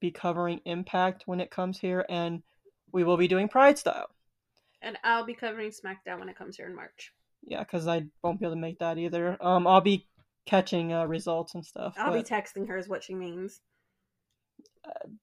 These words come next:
Speaker 1: yeah.
Speaker 2: <laughs>
Speaker 1: I mean, she ain't lying. Um, so yeah, that's pretty much where it stands for our indie for this week. Um, again,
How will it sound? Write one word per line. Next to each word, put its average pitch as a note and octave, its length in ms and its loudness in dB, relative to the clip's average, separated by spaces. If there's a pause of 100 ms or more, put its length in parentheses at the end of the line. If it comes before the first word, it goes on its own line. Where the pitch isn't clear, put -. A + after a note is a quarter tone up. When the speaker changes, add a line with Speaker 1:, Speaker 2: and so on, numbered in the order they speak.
Speaker 1:
yeah. C#4+ 300 8 (340)
Speaker 2:
<laughs> - 320 -16
Speaker 1:
I G3+ 220 10
mean, G3+ 440 8 (1080)
she - 140 -8
ain't F3 180 0
lying. F3 340 0 (680)
Um, F3 580 8 (880)
so - 140 0
yeah, E3 300 4
that's E3+ 280 2
pretty E3 280 -4
much E3 280 -6
where D#3+ 160 -4
it - 120 -8
stands G3 420 -12
for - 300 -8
our E3 200 -6
indie E3+ 420 -8
for D3 120 -10
this E3 260 -10
week. - 260 -14 (1000)
Um, E3 720 0 (880)
again, F3 500 -4